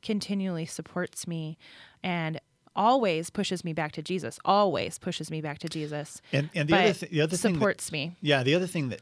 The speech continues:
Speaker 2: sh-, I think, uh, she does in your life, uh, I know who you're talking about. <laughs> I, the other thing she does in your life is we're, we are often tempted in situations where somebody close to us is going through something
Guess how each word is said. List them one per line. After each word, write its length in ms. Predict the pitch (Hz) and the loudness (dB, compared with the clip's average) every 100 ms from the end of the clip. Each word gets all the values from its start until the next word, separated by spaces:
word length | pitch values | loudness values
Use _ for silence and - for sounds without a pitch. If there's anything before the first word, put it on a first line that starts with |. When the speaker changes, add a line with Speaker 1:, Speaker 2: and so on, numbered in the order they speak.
| - | -6
Speaker 2:
sh-, 120 | - - | -6 -4
I 120 | 127 | -6
think, 260 | 127 117 - - - - | -4 -6 -10 -18 -14 -10
uh, 180 | 107 107 _ | -10 -10 _
she 320 | - - - 117 | -10 -6 -6 -6
does 360 | 107 127 117 | -2 0 0
in 120 | 104 | -4
your 140 | 101 92 | -6 -6
life, 640 | 92 135 98 110 - - _ | -4 -4 -4 -6 -12 -20 _
uh, 240 | - 104 98 - | -8 -6 -6 -6
I 120 | 117 | -2
know 140 | 123 113 | 0 0
who 60 | |
you're 80 | 92 | -2
talking 340 | 87 90 87 | -4 -4 -6
about. 320 | 90 95 107 - | -8 -6 -4 -4
<laughs> 460 | 135 - - - - | -6 -8 -18 -8 -2
I, 80 | |
the 220 | 123 135 160 | 4 4 4
other 100 | 131 | 0
thing 140 | 135 | -4
she 100 | 120 | -2
does 220 | 120 120 | -2 0
in 60 | 113 | -2
your 120 | 101 | -4
life 500 | 104 147 131 113 - _ | 0 0 0 -6 -14 _
is 400 | 139 117 113 104 - _ _ _ _ _ - | -4 -2 -2 -6 -10 _ _ _ _ _ -2
we're, 180 | 160 151 | 0 2
we 200 | 160 214 | 2 2
are 120 | 220 | 2
often 380 | - 165 - 131 | 2 0 0 -4
tempted 400 | - 143 120 110 | -2 -4 -2 -4
in 160 | 104 101 | -2 -4
situations 720 | - - 120 110 107 110 104 | -4 -4 -2 -2 -2 -6 -4
where 260 | 107 104 107 | -4 -4 -6
somebody 280 | - 127 104 | -6 -6 -6
close 340 | - 123 117 | -4 -2 -2
to 140 | - 110 | -4 -6
us 160 | 98 - | -6 -8
is 160 | 92 | -10
going 260 | - 120 110 | -4 -2 -2
through 220 | 104 139 | -4 -4
something 560 | 127 110 101 101 98 | -2 -4 -6 -8 -10